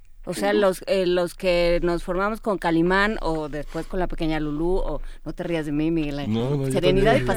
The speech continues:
Speaker 1: paciencia,
Speaker 3: Sí,
Speaker 1: ¿ok?
Speaker 3: sí.
Speaker 1: O sea, sí, los que crecimos, eh, de-, desde los que leímos, eh, Juventud de Tolstoy por primera vez gracias a los, a las adaptaciones gráficas de Novedades, por
Speaker 2: Así
Speaker 1: ejemplo,
Speaker 2: es, así
Speaker 1: ¿no?
Speaker 2: es.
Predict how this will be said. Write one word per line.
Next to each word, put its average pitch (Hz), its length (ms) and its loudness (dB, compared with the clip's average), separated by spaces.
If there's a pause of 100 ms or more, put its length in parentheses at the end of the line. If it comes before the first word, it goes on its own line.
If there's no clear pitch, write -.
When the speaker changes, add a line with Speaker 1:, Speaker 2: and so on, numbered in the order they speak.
(200)
Speaker 1:
paciencia, 170 200 -6
Speaker 3:
Sí, 120 360 -4
Speaker 1:
¿ok? 190 260 -4 (300)
Speaker 3:
sí. - 200 -12 (340)
Speaker 1:
O 185 100 -2
sea, 208 180 0
sí, 254 260 0
los 247 220 0
que 180 160 -2
crecimos, 233 580 0
eh, 196 180 -4
de-, 156 220 -10 (120)
desde 208 680 0
los 208 480 -6
que 214 140 -6
leímos, 247 560 -2
eh, 180 140 -4 (120)
Juventud 208 460 2
de 240 100 0
Tolstoy 226 420 0
por 202 200 -4
primera 196 380 2
vez 190 280 0
gracias 180 480 -2
a 175 80 0
los, 156 320 -4
a 151 160 -6
las 151 220 -4
adaptaciones 160 720 0
gráficas 156 480 -4
de 143 80 -4
Novedades, 143 540 -4
por 123 160 0
Speaker 2:
Así - 100 0 (100)
Speaker 1:
ejemplo, - 220 -6
Speaker 2:
es, - 100 -8
así - 140 -10
Speaker 1:
¿no? - 120 -6
Speaker 2:
es. - 60 -10